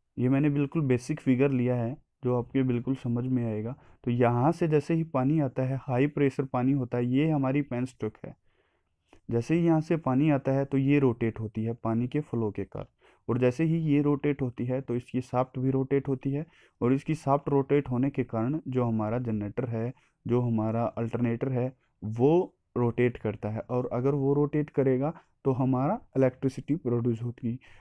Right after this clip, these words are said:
तो जो टरबाइन है, उसकी डेफिनेशंस क्या है?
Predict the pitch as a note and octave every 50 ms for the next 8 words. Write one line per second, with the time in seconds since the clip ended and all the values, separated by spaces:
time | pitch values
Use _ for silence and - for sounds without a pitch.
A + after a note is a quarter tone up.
0 | - _ _ - C#3+ D3 C#3 C3+ D3 D3 - - _ _ _ _ _ - - B2
1 | B2 A#2 A#2+ C3 D#3+ E3 C3+ D3+ C#3+ - C3 - - - D3 C#3 C#3+ C3+ - C#3
2 | C#3+ C#3 C3 - - D3+ C#3+ - - C3+ B2+ A#2+ B2 D3